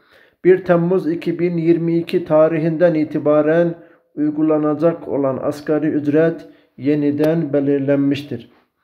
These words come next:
Asgari ücretin brüt tutarı net altı bin dört yüz yetmiş bir T L. Net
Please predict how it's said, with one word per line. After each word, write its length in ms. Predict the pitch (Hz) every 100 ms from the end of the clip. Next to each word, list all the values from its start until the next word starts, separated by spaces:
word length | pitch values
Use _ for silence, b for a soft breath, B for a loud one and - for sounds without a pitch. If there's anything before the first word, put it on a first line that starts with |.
| _ _ _ _ b b b b b b b b b _ -
Asgari 380 | - 165 165
ücretin 500 | 170 156 170 170 175
brüt 260 | 147 165 165
tutarı 640 | 147 156 147 151 170 170 -
net 640 | 139 143 160 170 - - _ _ _ _ _ - - 170 _ _ -
altı 420 | 147 147 165 147
bin 480 | 160 170 165 - -
dört 340 | 156 151 -
yüz 240 | 160 165 143
yetmiş 540 | 147 147 143 143 -
bir 340 | 139 131 - _ _ _
T 260 | 127 120
L. 120 | 117 110 - _ _ _ _ _ _ _ _ _ _ b b b b -
Net 420 | 135 170 170